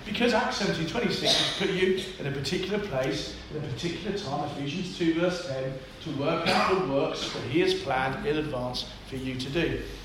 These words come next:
Corporately, 'cause Ephesians chapter two was talking about the corporate, not to an individual.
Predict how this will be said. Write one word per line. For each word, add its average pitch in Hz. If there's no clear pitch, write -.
Corporately, -
'cause 165
Ephesians 165
chapter -
two 160
was 190
talking 160
about 151
the 196
corporate, 156
not 202
to 185
an 175
individual. 165